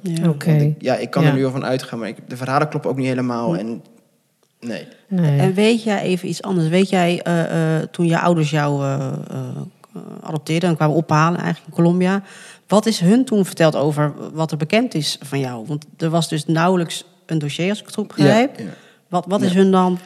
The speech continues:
Speaker 1: verteld?
Speaker 3: Nou, het verhaal, en dat vind ik ook wel een grappig, nou, geen grappig verhaal, maar, eh, ik was dus de, ehm,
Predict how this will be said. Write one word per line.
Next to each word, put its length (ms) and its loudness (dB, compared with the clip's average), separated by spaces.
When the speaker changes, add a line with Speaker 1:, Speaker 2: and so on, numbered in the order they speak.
Speaker 1:
verteld? 480 -2
Speaker 3:
Nou, 160 0
het 160 2
verhaal, 840 -2
en 160 -2
dat 120 -2
vind 140 -4
ik 40 -4
ook 80 -4
wel 80 0
een 100 -4
grappig, 260 -2
nou, 220 -2
geen 160 -10
grappig 260 -12
verhaal, 340 -4
maar, 240 0
eh, 420 2
ik 80 -4
was 140 0
dus 140 -6
de, 80 -8
ehm, 720 -8